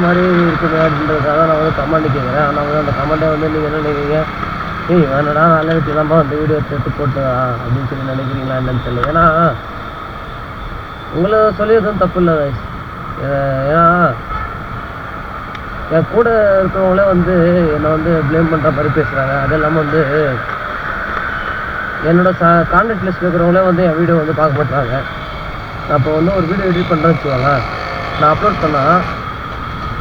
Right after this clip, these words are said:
அப்லோட் பண்ண உடனே வந்து அதை வந்து, "சரி, யாரோ யாரோ பார்க்கட்டும்," அப்படின்னு சொல்லிட்டு என்ன பண்ணுவேன், அப்லோட் பண்ணி தெரிவிட்டு வந்ததுக்காக என்ன பண்ணுவேன், WhatsApp-ல வந்து வைப்பேன் ஸ்டேட்டஸில்.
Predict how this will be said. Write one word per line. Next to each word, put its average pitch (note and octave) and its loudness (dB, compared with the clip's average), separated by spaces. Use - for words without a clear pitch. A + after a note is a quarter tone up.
அப்லோட் G#3 0
பண்ண F#3+ 4
உடனே F3+ 4
வந்து F3+ 4
அதை F#3 4
வந்து, F3 2
"சரி, F3 2
யாரோ D#3+ 2
யாரோ D#3+ 0
பார்க்கட்டும்," D#3 0
அப்படின்னு D3+ 0
சொல்லிட்டு D3 -2
என்ன D#3 0
பண்ணுவேன், D3 -2
அப்லோட் E3+ 0
பண்ணி D3 -2
தெரிவிட்டு D#3 0
வந்ததுக்காக D3 0
என்ன C#3+ 2
பண்ணுவேன், D#3 2
WhatsApp-ல F#3+ 0
வந்து D#3+ 2
வைப்பேன் D#3 2
ஸ்டேட்டஸில். E3 0